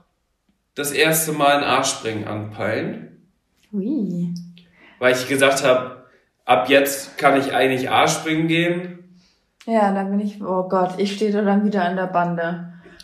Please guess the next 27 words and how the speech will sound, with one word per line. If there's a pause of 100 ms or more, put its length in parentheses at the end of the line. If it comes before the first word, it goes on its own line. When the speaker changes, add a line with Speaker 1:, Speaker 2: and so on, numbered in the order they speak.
(140)
Speaker 1:
Weil
Bube
Speaker 2:
Und
Speaker 1:
kann
Speaker 2:
ich
muss
mir
das
angucken.
Ich
Speaker 1:
Bube
Speaker 2:
hab
dann
Speaker 1:
kann's
Speaker 2:
immer
Speaker 1:
wohl.
Speaker 2:
Angst
um
euch. (300)
Speaker 1:
Der
ist
halt
einfach
nicht
vorsichtig,
aber (320)
Speaker 2:
Ja,